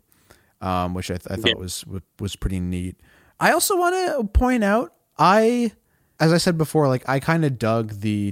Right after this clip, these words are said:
Speaker 1: two characters, um, Steve and, and Locus. Jim was,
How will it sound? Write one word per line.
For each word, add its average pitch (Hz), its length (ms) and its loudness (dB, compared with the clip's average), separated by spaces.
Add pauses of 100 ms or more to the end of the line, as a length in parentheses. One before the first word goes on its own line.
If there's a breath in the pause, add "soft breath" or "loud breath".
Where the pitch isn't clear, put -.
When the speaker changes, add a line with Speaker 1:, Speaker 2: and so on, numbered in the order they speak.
Speaker 1:
two 104 580 -2 (760)
characters, 135 840 0
um, 117 540 -2 (120)
Steve 110 480 -4
and, 104 460 -4
and 104 200 -6
Locus. 104 640 -4 (640 soft breath)
Jim 202 600 4
was, 127 640 0